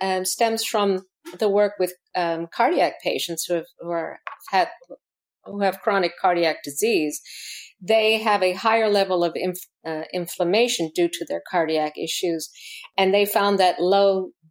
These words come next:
dose aspirin, which is a, like a baby aspirin, eighty-one milligrams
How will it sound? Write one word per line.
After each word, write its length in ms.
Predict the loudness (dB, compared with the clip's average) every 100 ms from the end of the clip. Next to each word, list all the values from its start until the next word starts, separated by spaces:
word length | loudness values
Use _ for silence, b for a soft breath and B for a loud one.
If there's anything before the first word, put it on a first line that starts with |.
| 0
dose 400 | 2 2 0 -2 0
aspirin, 640 | 0 0 -4 -6 -8 -6
which 300 | -6 -6 -4
is 240 | -4 -6 -8
a, 60 | -12 -6
like 160 | -6 -4
a 100 | -2
baby 320 | 2 2 4
aspirin, 400 | 2 0 -2 -4
eighty-one 380 | -2 0 0 0
milligrams 760 | -2 -2 -4 -6 -6 -8 -12